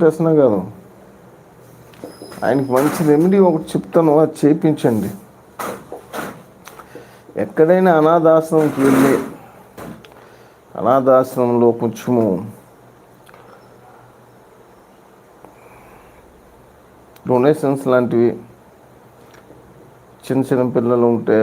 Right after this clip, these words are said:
వాళ్ళకి పసుపు వస్త్రాలు ఇవ్వడం, లేకపోతే గురువులు లాంటి వాళ్ళకి పసుపు వస్త్రాలు, ఇప్పుడు పంతులు కానీ, ఆయన ట్యూషన్ మాస్టర్ కానీ, లేకపోతే వాళ్ళు ఉంటారు కదా, వాళ్ళకి పసుపు వస్త్రాలు ఇవ్వడము, అది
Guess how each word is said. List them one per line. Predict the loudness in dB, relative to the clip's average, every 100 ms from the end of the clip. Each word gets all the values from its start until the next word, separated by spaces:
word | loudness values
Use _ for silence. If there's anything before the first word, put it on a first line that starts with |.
| 2
వాళ్ళకి | 0 -2 -4 -4 -4 -4 -8 -16 -20 -20 -20 -20 _ _ -20 -20 _ -4
పసుపు | -4 -2 0 0
వస్త్రాలు | 0 0 2 4
ఇవ్వడం, | 2 0 -4 -8 -20 -20 -6
లేకపోతే | -4 -2 -6 -2
గురువులు | 0 2 4 4 4
లాంటి | 2 0 0 2
వాళ్ళకి | 2 -2 -8 -6
పసుపు | -6 -6 -2 0 2
వస్త్రాలు, | 0 0 -2 0 -2
ఇప్పుడు | -4 -8 -8 -20 -20 -8 -4
పంతులు | 0 0 0 2
కానీ, | 2 2 2 4
ఆయన | 4 0 -4
ట్యూషన్ | -2 -2 0 0
మాస్టర్ | 0 -2 0 0
కానీ, | 0 0
లేకపోతే | -2 -2 -4 -4 -4 -12 -20 -20 -20 -20 -4
వాళ్ళు | 0 2 2
ఉంటారు | 2 0
కదా, | 2 2 2
వాళ్ళకి | 0 -2 -6 -4 -4 -4
పసుపు | -8 -8 -4 -4
వస్త్రాలు | -4 -2 0 0 -4 -8 -18 -20 -20 -20 -20 -18 -6
ఇవ్వడము, | -4 -2 -4 -8 -14 -20 -20 -20 -20 -20 -18 -20 -20 -20 -20 -20 -20 -20 -10
అది | -10